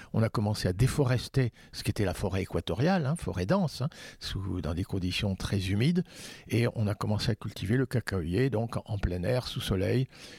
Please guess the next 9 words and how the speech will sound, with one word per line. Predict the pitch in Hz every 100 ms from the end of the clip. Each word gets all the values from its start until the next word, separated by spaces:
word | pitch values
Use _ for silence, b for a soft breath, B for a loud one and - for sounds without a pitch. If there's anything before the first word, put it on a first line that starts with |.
| B
en | 98 95 98 117 - -
commençant | - 135 110 - 127
un |
début | 90 107 147
de | 104
déforestation | 139 123 127 101 98 - 87 104 120 123 - -
en | 107
Côte | - 95
d'Ivoire. | 101 85 98